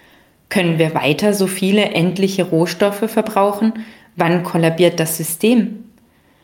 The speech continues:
Einer der Autoren dieser Studie, Professor Erich Zahn, wird am Freitag eine Keynote-Rede auf dem Heilbronner Bildungscampus halten.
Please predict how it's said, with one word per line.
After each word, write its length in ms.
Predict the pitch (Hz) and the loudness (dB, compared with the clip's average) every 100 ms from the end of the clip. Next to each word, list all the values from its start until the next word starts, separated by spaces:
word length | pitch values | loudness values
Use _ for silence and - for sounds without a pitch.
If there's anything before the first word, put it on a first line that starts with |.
| _ _ _ _ | _ _ _ _
Einer 280 | 180 196 233 | 0 2 4
der 180 | 240 226 | 4 4
Autoren 460 | 226 196 185 190 185 | 2 2 2 2 0
dieser 240 | 190 180 | 0 0
Studie, 460 | 185 180 170 170 165 | -2 -4 -2 0 -2
Professor 600 | 165 165 175 170 170 - | -2 -4 -2 -2 -2 -2
Erich 380 | 160 160 - - | -4 -4 -12 -8
Zahn, 520 | 160 160 202 226 - - - - | -4 0 0 -2 -8 -18 -18 -2
wird 260 | 202 240 | 0 0
am 140 | 240 226 | 0 -2
Freitag 640 | - 170 175 190 185 185 | 0 -2 -2 -2 -4 -2
eine 240 | 180 180 180 | -2 0 -2
Keynote-Rede 1000 | 180 233 208 175 165 - 165 170 180 175 | 0 2 4 2 0 -2 0 2 2 0
auf 180 | 170 - | -2 -2
dem 160 | 190 | -2
Heilbronner 480 | 202 196 170 170 185 | -2 -2 -2 0 2
Bildungscampus 920 | 208 190 160 160 - 160 156 156 - | 2 2 0 -4 -6 -6 -4 -6 -2
halten. 460 | 165 156 160 156 | -2 -2 -4 -10